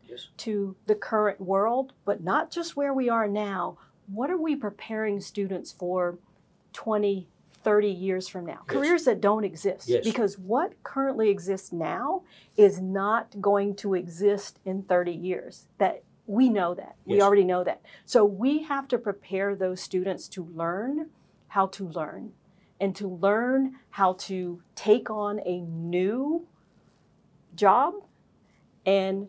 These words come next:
Speaker 2: to learn that technology is going to be a part of that new job. So how do we train teachers within board certification? That's part of our standards to say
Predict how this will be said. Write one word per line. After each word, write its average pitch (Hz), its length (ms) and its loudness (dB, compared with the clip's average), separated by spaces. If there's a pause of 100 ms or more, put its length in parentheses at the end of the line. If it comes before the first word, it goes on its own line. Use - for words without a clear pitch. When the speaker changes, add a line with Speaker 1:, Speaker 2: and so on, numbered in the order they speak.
(140)
Speaker 2:
to 208 240 -4
learn 233 760 2
that 180 340 2 (120)
technology 226 840 -4 (100)
is 190 140 -2
going 208 260 -2
to 226 100 -8
be 185 180 -8
a 147 60 -8
part - 560 -6 (420)
of 175 340 0
that 165 260 -2
new 160 500 -6
job. - 420 -2 (200)
So 175 320 4 (200)
how 220 220 4
do 254 80 6
we 233 160 -2
train 202 480 0
teachers 185 500 -6
within 190 600 -2
board 185 280 -2
certification? 214 600 -4
That's 240 200 -12
part 262 300 -6
of 220 120 -4
our 208 120 -8
standards 208 600 -6
to 190 120 -12
say 180 540 -2